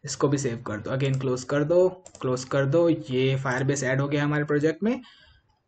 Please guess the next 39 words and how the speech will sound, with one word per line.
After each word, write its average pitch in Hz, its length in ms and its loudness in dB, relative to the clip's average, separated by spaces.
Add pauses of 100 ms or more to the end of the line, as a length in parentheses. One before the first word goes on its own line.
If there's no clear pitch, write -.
(140)
And, 180 720 -2
uh, 185 720 2
या, 269 120 4
like, 165 300 6
बाकी 170 340 6
आईओएस 165 400 12
के 185 120 10
लिए 214 220 10
again 175 320 6
तो 170 80 8
मेरे 160 120 4
पास, 160 240 4 (200)
uh, 135 240 0
मैक 143 320 2
ओ 175 60 8
एस 165 200 6
नहीं 175 180 2
है, 254 120 -2 (520)
तो 147 100 4
मैं 139 160 2
आईओएस 151 360 4
का 151 140 0
नहीं 160 160 2
दिखा 170 220 2
सकता। 214 320 -4 (2250)
Okay, 190 200 6
but 147 380 2 (340)
आप 196 180 2
लोग 190 140 8
docs 170 380 4
read 160 220 6
कर 156 140 6
सकते 143 360 2
हो 208 140 2
and 175 280 0
then 160 120 4
iOS 143 400 2
में 135 120 -2
भी 202 180 -2